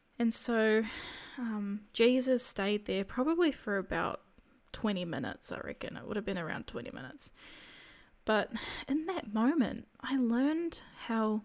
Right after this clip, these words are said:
beautiful I really was to him, and that I wasn't alone at all. And not just that, but it was like the veil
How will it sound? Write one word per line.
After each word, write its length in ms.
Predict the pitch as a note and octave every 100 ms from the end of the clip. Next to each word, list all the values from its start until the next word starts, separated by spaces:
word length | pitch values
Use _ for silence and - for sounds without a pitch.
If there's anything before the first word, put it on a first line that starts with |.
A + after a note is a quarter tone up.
| -
beautiful 760 | G#3+ G3+ B3+ - D4 E4 F4 - - _
I 100 | -
really 340 | A#3 A#3 A#3 G#3+
was 420 | F#3 F3 A#3+ -
to 140 | -
him, 360 | C4+ D#4+ F#4 F4+ _ - - - - - - - - - _ -
and 320 | A3+ A3+ A3+
that 240 | G#3+ A3+
I 80 | A3+
wasn't 320 | A3+ C#4+ A#4
alone 540 | B3+ G3+ G3+ C#4 G3+ -
at 140 | -
all. 580 | - G3 D#4+ G#3+ D#2 F#3+ - - -
And 380 | A#3 A#3 A#3 A3+
not 240 | A#3 D#4+
just 260 | - E4+ -
that, 400 | A#3+ B3+ G3 -
but 340 | G3 F3+ - - - - - - -
it 140 | A#3
was 160 | B3 C#4+
like 220 | D#4 -
the 100 | D4+
veil 580 | - G#3 A3 A3+ A#3